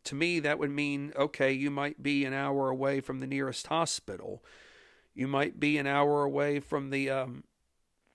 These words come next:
from the, uh, nearest, uh, grocery store. Um, you know, there's nothing wrong with living out in the country in a rural setting,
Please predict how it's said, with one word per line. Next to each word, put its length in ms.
from 280
the, 160
uh, 160
nearest, 500
uh, 140
grocery 500
store. 560
Um, 400
you 100
know, 80
there's 220
nothing 280
wrong 280
with 160
living 400
out 200
in 100
the 60
country 520
in 80
a 60
rural 300
setting, 560